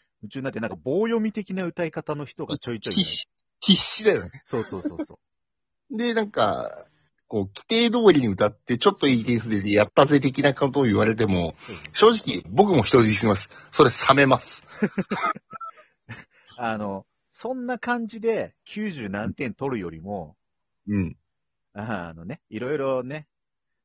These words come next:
Speaker 1: なんか、た-、周りを楽しませて取る、八十三点の人に僕はなりたい。
Speaker 2: うん。てか、俺は、
Speaker 1: うん。
Speaker 2: 採点はいらないと思っている。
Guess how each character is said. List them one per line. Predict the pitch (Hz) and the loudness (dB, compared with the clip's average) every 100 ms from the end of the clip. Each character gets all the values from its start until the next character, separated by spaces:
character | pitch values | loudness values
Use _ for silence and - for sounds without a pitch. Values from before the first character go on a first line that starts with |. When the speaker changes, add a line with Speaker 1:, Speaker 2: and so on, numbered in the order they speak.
| 220 | -10
Speaker 1:
な | 214 | -10
ん | |
か、 | 95 - _ _ _ _ | -10 -20 _ _ _ _
た-、 | - - | -12 -12
周 | 113 123 185 | -6 -4 -4
り | 196 | -4
を | 208 | -8
楽 | 196 196 208 | -4 -4 -6
し | - | -8
ま | 247 | -8
せ | 240 | -8
て | 123 190 | -8 -8
取 | 156 139 | -8 -6
る、 | 117 - _ _ _ _ _ _ _ _ | -8 -10 _ _ _ _ _ _ _ _
八 | _ 151 - | _ -10 -8
十 | 151 190 | -8 -8
三 | 170 165 170 | -6 -10 -10
点 | - 196 | -8 -8
の | 147 | -8
人 | - - | -10 -10
に | 95 | -6
僕 | 101 143 | -6 -6
は | 87 | -8
な | 80 | -8
り | 82 | -14
た | 90 76 | -14 -16
い。 | _ _ _ _ _ _ _ _ _ _ _ _ | _ _ _ _ _ _ _ _ _ _ _ _
Speaker 2:
う | 87 | -6
ん。 | 87 - - _ _ _ _ - - _ - | -6 -8 -18 _ _ _ _ -20 -20 _ -2
て | 392 | 2
か、 | - - | 2 0
俺 | - - 392 | 0 4 8
は、 | 453 427 - - _ | 8 6 4 -8 _
Speaker 1:
う | |
ん。 | 202 | -10
Speaker 2:
採 | 175 302 302 | 0 2 4
点 | - 294 | 4 4
は | 214 - | 4 2
い | 107 | 4
ら | 117 | 4
な | 120 | 4
い | 120 120 | 0 0
と | 107 | 0
思 | 104 | 0
っ | 104 | -2
て | _ 87 | _ -10
い | 85 | -10
る。 | - | -14